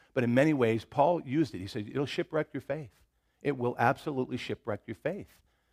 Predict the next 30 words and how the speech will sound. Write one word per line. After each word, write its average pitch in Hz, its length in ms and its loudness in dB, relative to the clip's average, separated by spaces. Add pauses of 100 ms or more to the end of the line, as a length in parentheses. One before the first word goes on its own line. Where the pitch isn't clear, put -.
(720)
If - 140 -10
you're 113 100 0
not 123 200 4
forgiving 151 400 4
others 175 520 2 (1000)
their 135 260 4
sins, 175 600 -4 (300)
as 92 80 -8
Jesus 104 320 -8
taught 123 240 6
us - 160 -6
in 139 100 0
the 131 80 0
Lord's 139 280 2
Prayer, 160 380 -2 (760)
and 113 100 2
if 107 80 2
you're 135 80 2
not 139 260 8
receiving 160 600 4
forgiveness 170 460 0
from 156 180 -4
God 151 260 2
for 127 100 -8
the 110 100 -8
things 127 240 -4
that 127 140 -8
we 120 180 -2
have 151 260 -4
done, 160 380 -4